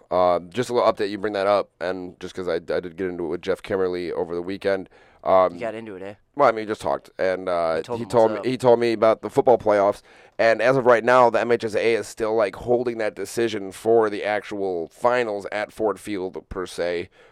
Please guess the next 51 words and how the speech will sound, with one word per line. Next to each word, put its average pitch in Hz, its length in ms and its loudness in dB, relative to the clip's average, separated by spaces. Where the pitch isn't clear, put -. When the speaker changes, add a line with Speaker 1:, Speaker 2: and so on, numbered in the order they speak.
Speaker 1:
or 98 160 -2
the 98 160 -4
Uperdome, 98 760 -6
per 92 200 -8
se. 82 460 -4
Uh, 90 560 2
Speaker 2:
Hey, 107 160 -20
don't 110 160 -20
they 135 80 -12
have 135 100 -10
to 123 60 -8
have 117 100 -10
that 117 180 -10
stuff 104 200 -14
booked 107 280 -14
a - 40 -16
couple 117 160 -10
Speaker 1:
No, 95 240 -4
Speaker 2:
weeks 65 240 -12
in 110 80 -16
advance? 95 300 -10
Speaker 1:
no, 90 260 -4
but 101 200 -8
the 120 100 -4
thing, 127 200 0
I'm, 127 280 2
but 131 100 0
the 127 60 0
reason 139 180 2
why 131 100 8
I 123 40 6
say 120 160 2
per 117 140 -2
se 104 220 0
is 101 120 -2
because 98 280 -6
the, 123 360 0
the, 107 400 4
the, 110 320 0
the 101 140 -4
hint 127 220 0
that 131 80 4
I 120 80 6
got, 104 280 2
which 101 140 -4
could 101 120 -4
not 95 140 2
be 92 80 -8
confirmed, 87 420 -4
is 87 100 -10
that 80 180 -2